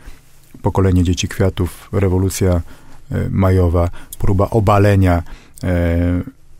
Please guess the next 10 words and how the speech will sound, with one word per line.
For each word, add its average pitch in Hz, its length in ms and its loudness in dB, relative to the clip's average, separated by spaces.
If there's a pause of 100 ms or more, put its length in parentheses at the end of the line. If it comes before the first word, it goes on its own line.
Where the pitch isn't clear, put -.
ustalonego 107 680 2
porządku 101 840 0 (380)
społecznego 92 920 0 (480)
we 98 140 0
Francji 101 380 0
i - 20 0
w 90 80 2
Niemczech 87 500 0 (320)
głównie. 101 460 2 (420)
E, 95 240 2